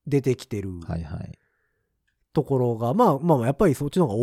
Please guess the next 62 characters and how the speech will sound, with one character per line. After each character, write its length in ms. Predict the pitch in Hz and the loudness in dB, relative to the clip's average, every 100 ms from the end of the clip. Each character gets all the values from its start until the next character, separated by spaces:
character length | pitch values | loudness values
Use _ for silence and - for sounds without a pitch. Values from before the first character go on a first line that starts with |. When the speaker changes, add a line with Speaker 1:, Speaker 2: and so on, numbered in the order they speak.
| 135 | 2
Speaker 1:
多 40 | |
く 120 | - - | 0 -10
て。 300 | 85 71 - | -14 -14 -12
Speaker 2:
う 40 | |
ん。 360 | 90 92 87 98 _ _ _ _ _ _ _ _ _ _ _ _ _ _ _ _ _ _ _ | -10 -10 -14 -18 _ _ _ _ _ _ _ _ _ _ _ _ _ _ _ _ _ _ _
Speaker 1:
な 100 | 269 | -2
ん 20 | |
か 80 | 269 | 2
ど 160 | 185 285 | 4 2
う 60 | |
し 60 | 277 | 2
て 120 | 370 | 2
も、 300 | 277 139 117 _ _ _ _ _ _ _ _ _ _ _ _ _ _ _ _ _ 127 - | 2 0 -2 _ _ _ _ _ _ _ _ _ _ _ _ _ _ _ _ _ -14 -2
ガ 100 | 143 | 0
タ 80 | |
ガ 60 | 127 | 0
タ 120 | 120 | -6
ガ 0 | |
タ 120 | 120 | -8
ガ 100 | 117 | -8
タ 60 | 117 110 | -10 -8
ガ 180 | 110 | -8
タ 80 | 101 | -8
ガ 60 | 110 | -8
タ 120 | - | -10
っ 40 | 98 | -8
て 60 | 95 | -2
Speaker 2:
ま 100 | 92 | -2
あ、 40 | |
な 240 | 87 90 87 | -2 -4 -4
り 80 | |
ま 160 | 92 90 | -4 -4
す 120 | 104 | -4
わ 120 | - | -6
な。 20 | - | -2
Speaker 1:
な 100 | 131 | 0
る 60 | |
よ 240 | 220 160 82 | 2 0 -4
ね。 80 | - | -8
Speaker 2:
う 40 | |
ん。 360 | 85 82 78 73 71 78 - _ _ _ _ _ _ | -8 -6 -8 -12 -18 -20 -20 _ _ _ _ _ _
Speaker 1:
で、 120 | 226 | -2
ま 100 | 269 | 2
あ、 40 | 202 | 0
そ 100 | 262 | 0
の 140 | 254 | 2
ワ 180 | 277 311 | 4 4
イ 60 | 269 | 4
ズ 120 | 214 | 2
マ 160 | 156 | 2
ン 40 | 120 | -2
や 80 | 113 | -4
と、 180 | 113 - - _ _ | -10 -12 -20 _ _
そ 140 | 262 | -2
の 120 | 294 | 0
状 160 | 277 285 | 2 2
態 200 | 277 269 | 4 4
で 80 | 269 | 4
も 120 | 165 | 2
中 300 | 139 165 185 | 0 2 0
中 300 | - 233 226 | 2 0 0
空 420 | - 220 214 202 | 0 2 2 0